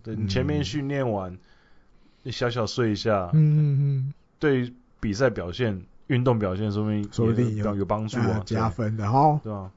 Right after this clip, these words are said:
Speaker 2: 嗯，所以这个，看到这个新闻蛮，一来有趣，
Speaker 1: 对。
Speaker 2: 二来觉得，诶，好像真的有这么一回事，应该去做的事啊。
Speaker 1: 嗯。
Speaker 2: 嗯。
Speaker 1: 好，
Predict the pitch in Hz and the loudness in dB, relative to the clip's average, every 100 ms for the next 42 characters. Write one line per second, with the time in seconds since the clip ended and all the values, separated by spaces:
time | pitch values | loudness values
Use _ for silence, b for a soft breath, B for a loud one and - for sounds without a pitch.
0 | - 107 98 92 104 104 98 117 104 - | -12 -12 -10 -12 -14 -14 -10 -10 -8 -6
1 | - 160 160 165 - 147 117 107 107 117 | -2 2 4 4 4 2 2 0 0 -2
2 | 123 B B B B 196 143 139 120 - | -4 B B B B 4 6 6 4 4
3 | 180 127 87 - - 95 92 107 180 151 | 4 4 2 -10 -14 -12 -12 -2 4 6
4 | 127 117 110 104 143 104 98 139 131 - | 4 2 0 0 0 0 0 0 0 -2
5 | 127 120 107 90 110 104 92 - - _ | -2 0 0 0 -4 -4 -8 -10 -20 _
6 | - 110 104 101 117 147 151 143 139 127 | -10 -4 -2 -2 0 0 4 4 2 0
7 | - 123 98 95 - 95 101 98 95 95 | 0 0 0 -4 -6 -4 -2 -2 -2 -2
8 | 90 85 82 80 - - - b b b | -4 -6 -6 -10 -12 -20 -20 b b b
9 | b b - 117 | b b -8 -8